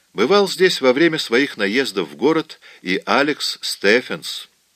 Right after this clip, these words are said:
бывший вице-президент конфедерации. И как только становилось известно, что он у Мелани, дом тотчас наполнялся гостями, и люди часами сидели, зачарованные хрупким инвалидом со звонким голосом.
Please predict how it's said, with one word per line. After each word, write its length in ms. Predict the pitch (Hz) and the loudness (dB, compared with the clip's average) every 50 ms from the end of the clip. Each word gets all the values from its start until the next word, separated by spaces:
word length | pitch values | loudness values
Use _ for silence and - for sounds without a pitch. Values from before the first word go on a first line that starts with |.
| _ _ | _ _
бывший 500 | - 76 76 95 123 131 - - - 110 | -12 -6 -4 -4 -4 -2 -4 -4 -4 -4
вице-президент 840 | 95 92 107 - - 123 - - 113 101 101 90 78 87 92 104 104 - | -2 -4 -6 -6 -6 -8 -6 -6 -6 -4 -6 -2 2 2 2 2 0 -6
конфедерации. 840 | - 107 - - 110 101 104 95 90 78 - - - 69 62 - _ _ _ _ _ _ _ _ _ _ _ | -10 -10 -8 -10 -6 -4 -2 -2 -2 -4 -4 -10 -12 -12 -16 -20 _ _ _ _ _ _ _ _ _ _ _
И 80 | 85 85 | -8 0
как 220 | - 104 101 - | 0 0 0 0
только 360 | - 117 113 113 - - 107 | 2 2 2 2 2 -2 -2
становилось 640 | 98 - - 104 101 101 101 104 107 104 98 - 110 | -2 -2 -4 -2 -2 0 0 0 0 -2 -2 -4 -6
известно, 460 | 101 87 95 101 101 - - 98 90 | -6 -2 -2 0 0 0 -4 -8 -10
что 220 | - - - 92 | -8 -6 -4 -4
он 100 | 92 87 | -2 -2
у 80 | 92 92 | -2 -2
Мелани, 500 | 107 131 160 156 135 107 85 73 67 - _ - - - - - _ _ | 0 0 0 0 -2 -4 -6 -8 -10 -12 _ -20 -20 -20 -20 -20 _ _
дом 420 | 76 - 98 127 156 156 156 151 | 0 2 4 6 6 4 2 -4
тотчас 640 | - _ 110 110 147 156 156 - - 151 139 - - | -8 _ 2 2 2 2 0 -4 -8 -8 -8 -8 -8
наполнялся 680 | 131 123 - 117 107 98 92 101 117 127 120 - - 104 | -8 -4 -2 -2 -2 0 0 -2 -2 -2 -2 -6 -8 -4
гостями, 720 | 95 95 90 - - - 95 85 85 90 90 80 73 - - - - - - - - | -4 -4 -4 -4 -6 -4 -2 0 0 0 -2 -6 -10 -14 -16 -20 -20 -20 -18 -6 -2
и 120 | 95 95 | 0 2
люди 260 | 101 127 131 127 127 | 2 2 0 0 -2
часами 600 | - - 117 104 - - 107 117 135 139 131 131 | -2 -2 -2 -2 -2 0 0 2 2 0 -2 -4
сидели, 540 | 123 - - 113 95 87 107 120 117 113 107 | -6 -6 -6 -8 -4 -2 -2 0 0 -2 -2
зачарованные 840 | 92 95 92 - - 95 85 95 110 113 107 107 101 101 101 98 | -4 -4 -6 -4 -2 0 0 0 0 0 -2 -6 -8 -6 -6 -6
хрупким 540 | 95 - - 90 98 98 - - - 92 90 | -6 -6 -6 -6 -6 -6 -6 -10 -10 -8 -6
инвалидом 580 | 87 85 82 85 82 90 104 98 98 95 92 - _ _ _ _ | -6 -2 -2 -2 -2 -2 -4 -6 -6 -10 -10 -14 _ _ _ _
со 180 | - - 92 80 | -8 -4 -4 -4
звонким 480 | 69 73 78 85 82 - - 82 76 | -4 -4 -6 -6 -6 -8 -14 -16 -12
голосом. 440 | 69 73 73 69 62 - - - - | -10 -8 -8 -8 -10 -12 -14 -14 -16